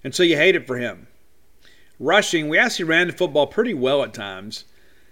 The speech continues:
Uh, Jaquavius Marks, three rushes for twenty-two yards. He has a little more burst than he had a year ago. He really does.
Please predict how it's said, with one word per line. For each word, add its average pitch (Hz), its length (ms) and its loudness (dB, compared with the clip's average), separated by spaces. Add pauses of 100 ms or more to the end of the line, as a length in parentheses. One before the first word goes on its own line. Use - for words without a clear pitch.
(160)
Uh, 123 120 -4
Jaquavius 151 560 0
Marks, 143 360 -2
three 151 160 -2
rushes 139 360 2
for - 140 -8
twenty-two 135 460 -4
yards. 123 500 2
He 226 400 -4
has 160 420 2
a 143 60 -2
little 143 180 0
more 127 160 -4
burst 113 600 -2 (540)
than 123 100 -4
he 127 80 -4
had 127 240 0
a 117 40 -2
year 123 200 2
ago. 110 380 -6 (1600)
He - 80 -2
really 156 220 4
does. 127 420 -4